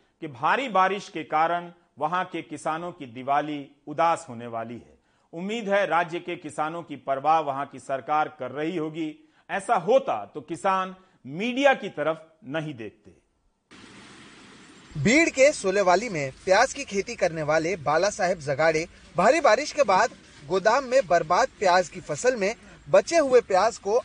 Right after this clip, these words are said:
Speaker 2: अलग-अलग कर रहे हैं। इस साल अच्छी आमदनी की उम्मीद थी, फसल भी अच्छी हुई, लेकिन तीन दिन पहले हुई भारी बारिश ने सब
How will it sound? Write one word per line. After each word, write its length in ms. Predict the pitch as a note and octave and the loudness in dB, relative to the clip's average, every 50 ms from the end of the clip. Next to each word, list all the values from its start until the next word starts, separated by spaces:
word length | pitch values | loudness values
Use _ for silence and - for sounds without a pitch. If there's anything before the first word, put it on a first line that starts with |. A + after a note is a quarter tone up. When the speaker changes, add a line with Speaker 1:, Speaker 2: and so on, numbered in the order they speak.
| - G3 | 0 0
Speaker 2:
अलग-अलग 420 | G3+ A3 B3+ A#3 G#3 E3+ F3 G3+ | 0 2 2 0 0 0 -2 -2
कर 220 | - - F#3 E3 | -2 -2 -2 -2
रहे 220 | D3+ D3 C#3+ D3 D3 | -2 -2 -4 -6 -6
हैं। 220 | D3+ F3 F3 - - - - - - - | -4 -6 -6 -6 -8 -14 -20 -20 -8 -2
इस 240 | - D4+ E4 - - | -2 -2 0 2 4
साल 220 | C4+ A#3 A#3+ C#4 - - - | 4 6 4 4 0 -2 -4
अच्छी 260 | G#3 G#3 - - C#4+ | -4 -4 -4 -2 0
आमदनी 400 | D4+ C4 A3 A3 G#3+ G#3+ A3 A3 | 2 2 2 0 -2 -4 -4 -4
की 120 | G3+ - G3 | -6 -8 -10
उम्मीद 300 | E3+ D#3+ E3+ G#3 C4 C4+ | -8 -8 -6 -8 -8 -8
थी, 300 | - - A#3+ C#4 C#4+ C#4+ - - - - - _ - | -10 -10 -8 -8 -8 -10 -12 -20 -20 -20 -20 _ -4
फसल 300 | A3 A3+ A3 D#4+ E4 D#4 | -2 0 2 4 2 2
भी 180 | A#3 B3 D#4 E4 | 2 2 2 4
अच्छी 300 | D4+ B3 - - C4 C#4 | 2 2 0 -4 -6 -6
हुई, 260 | B3 A#3+ C4 C#4 E4 - _ _ _ _ _ - - | -4 -6 -6 -8 -10 -14 _ _ _ _ _ -16 -8
लेकिन 280 | D#3+ F3 F#3+ - C4 A#3+ | -6 -6 -4 -4 -8 -12
तीन 340 | - - A#3+ C4+ D#4 D#4+ D4+ | -10 -10 -8 -6 -6 -4 -4
दिन 160 | D4 D4+ D4 | -4 -4 -4
पहले 340 | - - G3+ F3+ G3+ A#3 A#3 | -4 -2 -2 0 2 0 0
हुई 220 | G3+ F#3+ A3+ A3+ | 0 -2 -6 -6
भारी 260 | E3+ E3+ D#3+ E3 F3+ | -2 0 0 0 2
बारिश 400 | D#3 D3+ D3+ E3 A#3 C#4 - - | 2 2 2 2 2 -2 -4 -4
ने 160 | F#3 F3+ A3 - - - - - - - - | -4 -4 -4 -4 -8 -14 -20 -20 -20 -2 2
सब 120 | A#3 A#3+ | 2 2